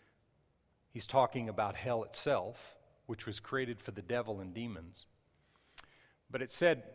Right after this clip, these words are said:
"Whoever, whoever's name was not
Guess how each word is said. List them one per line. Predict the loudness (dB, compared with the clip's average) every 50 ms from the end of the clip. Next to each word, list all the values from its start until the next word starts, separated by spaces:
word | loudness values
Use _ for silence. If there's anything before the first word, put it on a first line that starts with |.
| -18 -20 -20 -20 -20 -20 -20 _ _ _ _ _ _
"Whoever, | -10 -2 2 6 10 10 10 10 10 8 6 8 6 4 0 -4 -10 -18 -20 -20 -20 -20 -20 -20 _ _ _ _ _ _ _ _ _ _ _ _ _ _ _ -8
whoever's | 0 4 8 8 8 8 8 4 4 4 2
name | 2 4 4 4 4 4 4 2 2 2 2
was | 0 0 2 4
not | 6 8 8 8